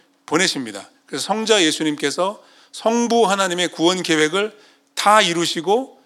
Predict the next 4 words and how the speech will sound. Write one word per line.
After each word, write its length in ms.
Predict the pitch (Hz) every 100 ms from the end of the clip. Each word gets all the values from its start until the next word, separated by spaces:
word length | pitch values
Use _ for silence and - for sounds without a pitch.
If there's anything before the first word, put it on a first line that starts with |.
| _
승천하셨습니다. 1000 | - - 226 220 190 156 - 123 107 98 - _ _ _
그리고 280 | - 147 156
성자 1200 | 151 220 233 233 220 220 220 220 214 214 240 226
예수님께서 880 | 170 165 170 160 160 143 196 240